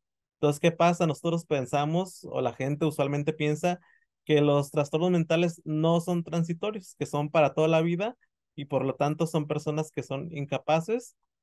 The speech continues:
que no pueden valerse por sí mismas, e incluso hay alguien que te-, que puede decidir legalmente por ellos. Entonces, hay que aprender. Nosotros seguramente, y les digo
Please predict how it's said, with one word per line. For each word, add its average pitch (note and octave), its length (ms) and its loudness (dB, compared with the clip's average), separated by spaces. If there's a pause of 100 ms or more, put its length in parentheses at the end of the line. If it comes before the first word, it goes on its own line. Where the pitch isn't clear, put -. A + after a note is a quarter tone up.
(120)
que C#3+ 80 -2
no C3+ 160 0
pueden E3 200 4
valerse C3 380 2
por A#2+ 220 -4
sí D3+ 160 -2
mismas, E3+ 520 0 (340)
e C3+ 120 0
incluso D3+ 800 2 (160)
hay D3 260 4
alguien F3 360 2
que D3 160 -4
te-, C#3 420 -4 (220)
que B2+ 220 0
puede C#3+ 340 4
decidir D3 680 0 (380)
legalmente D3 800 2
por B2 200 -4
ellos. F3+ 420 -6 (840)
Entonces, C3+ 400 -6 (340)
hay - 120 -2
que E3 80 2
aprender. D3+ 440 2
Nosotros D3 480 -2
seguramente, E3 1000 0
y B2+ 140 -10
les A#2+ 160 -4
digo D3+ 340 -2